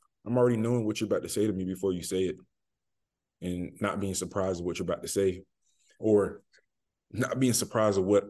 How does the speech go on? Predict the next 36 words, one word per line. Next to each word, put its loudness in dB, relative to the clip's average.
what 0
kind -2
of -4
grade 4
I -2
got. -2
So 0
if -4
I 4
feel 2
like 2
I 2
played 0
bad, 0
I -4
watch 2
the -6
game, -2
"Oh, -2
I -8
did -4
this," -4
and -6
I -6
get -2
a -2
bad, -2
um, -8
grade. -2
I'm -6
like, -6
"Okay." 0
Get 2
a 0
good 2
grade. 4